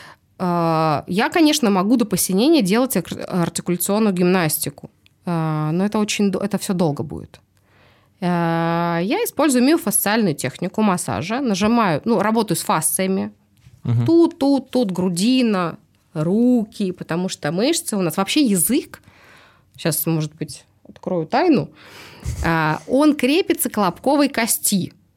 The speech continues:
Speaker 2: Мгм.
Speaker 1: Не, не непосредственно язык, конечно, он через фасции, через фасции соединяется и вот доходит до лобковой кости.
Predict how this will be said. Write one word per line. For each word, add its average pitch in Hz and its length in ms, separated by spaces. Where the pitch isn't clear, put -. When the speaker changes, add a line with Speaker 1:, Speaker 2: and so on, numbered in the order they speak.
Speaker 2:
Мгм. 131 200
Speaker 1:
Не, 208 120
не 226 180
непосредственно 240 520
язык, 214 320
конечно, 156 420
он 220 160
через 214 300
фасции, 214 420
через 165 280
фасции 233 320
соединяется 185 600
и - 20
вот 180 220
доходит 185 580
до 180 440
лобковой 170 400
кости. - 420